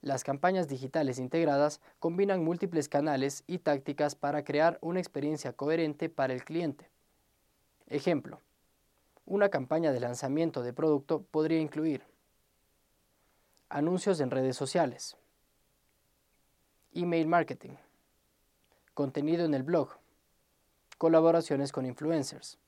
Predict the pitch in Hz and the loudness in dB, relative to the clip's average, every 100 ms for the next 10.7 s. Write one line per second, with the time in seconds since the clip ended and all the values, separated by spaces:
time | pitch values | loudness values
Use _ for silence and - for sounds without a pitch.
0 | _ _ _ _ _ _ - 175 180 180 | _ _ _ _ _ _ -4 0 0 0
1 | 180 170 156 131 127 127 143 165 127 - | 0 0 0 -2 -2 -2 0 0 0 -8
2 | _ _ _ _ _ _ _ _ _ _ | _ _ _ _ _ _ _ _ _ _
3 | _ _ _ _ _ _ _ _ _ _ | _ _ _ _ _ _ _ _ _ _
4 | _ - _ 165 160 156 185 196 202 - | _ -20 _ 0 0 2 2 2 2 0
5 | 170 147 139 123 120 165 185 - 147 143 | 2 6 4 2 0 0 0 -4 -10 -4
6 | 143 151 151 151 135 131 127 - - _ | -2 0 0 0 -2 -2 -6 -10 -20 _
7 | _ _ _ _ _ _ _ _ _ _ | _ _ _ _ _ _ _ _ _ _
8 | - - 139 135 139 139 208 226 175 139 | -20 -4 0 2 0 0 0 0 -2 -2
9 | - 170 170 151 127 127 143 156 135 156 | 0 0 0 -2 -2 -4 -2 -2 0 -2
10 | 143 135 - 139 131 139 127 | -2 -4 -6 -6 0 0 0